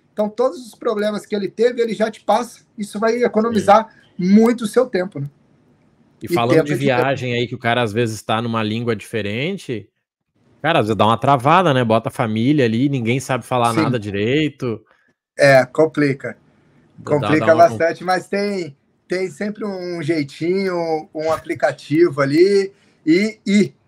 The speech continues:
Speaker 1: sempre fazer a parte de ir. Não, não deixe pra, pra depois. Realmente, essas questões de viagem, nós procuramos fazer, saiu a emissão,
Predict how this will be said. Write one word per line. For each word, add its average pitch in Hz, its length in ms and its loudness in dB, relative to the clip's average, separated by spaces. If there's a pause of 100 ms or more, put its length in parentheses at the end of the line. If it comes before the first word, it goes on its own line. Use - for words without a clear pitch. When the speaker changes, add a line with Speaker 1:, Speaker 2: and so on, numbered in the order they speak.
(120)
Speaker 1:
sempre 185 960 0 (180)
fazer 175 440 2
a 190 120 6
parte 180 460 -4
de 208 260 -14
ir. 143 240 -4 (380)
Não, 175 340 -2
não 175 240 -6
deixe 180 280 -6
pra, 156 500 2
pra 151 220 -2
depois. 151 800 -8 (240)
Realmente, 170 380 -4
essas 147 260 -12
questões 156 360 -6
de 143 100 -2
viagem, 139 540 2 (520)
nós 139 720 -2
procuramos 147 800 -4
fazer, 147 500 -2
saiu 147 560 -2
a 165 60 -2
emissão, 151 720 2